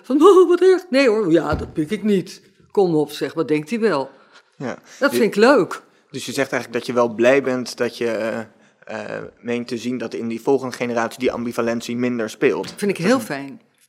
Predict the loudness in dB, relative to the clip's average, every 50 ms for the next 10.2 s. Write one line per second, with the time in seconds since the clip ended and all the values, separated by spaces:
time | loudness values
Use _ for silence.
0 | _ _ _ _ -6 -2 -2 2 4 4 4 4 4 -4 -2 -2 -4 -6 -6 -8
1 | -8 -8 -6 -8 -8 -8 -8 -8 -8 -8 -6 -8 -8 -6 -6 -6 -4 -4 -6 -6
2 | -6 -2 -2 -2 -2 -2 -6 -6 -4 -4 -4 -2 -4 -4 -4 -2 -2 -4 -4 -4
3 | -4 -8 -6 -6 -6 -6 -6 -4 -2 -2 -2 -4 -4 -6 -2 -2 -2 -2 -2 -4
4 | -8 -8 -6 -2 0 0 2 0 -2 -4 -8 -18 -16 -14 -12 -8 -8 -6 -6 -6
5 | -6 -6 -6 -6 -8 -8 -8 -10 -10 -10 -10 -12 -12 -12 -6 -6 -6 -6 -4 -4
6 | -4 -6 -6 -6 -8 -8 -8 -6 -6 -6 -6 -6 -8 -12 -12 -14 _ _ -14 -6
7 | -2 -2 0 2 0 0 0 0 0 0 0 2 0 0 0 0 -2 -6 0 0
8 | 0 0 0 -2 -6 -2 -2 -2 0 0 -2 0 -2 -4 -4 -6 -10 -6 -6 -6
9 | -6 -6 -6 -10 _ _ _ _ _ -4 -4 -2 -2 -4 -4 -2 -2 -2 -2 -4
10 | -12 -16 -18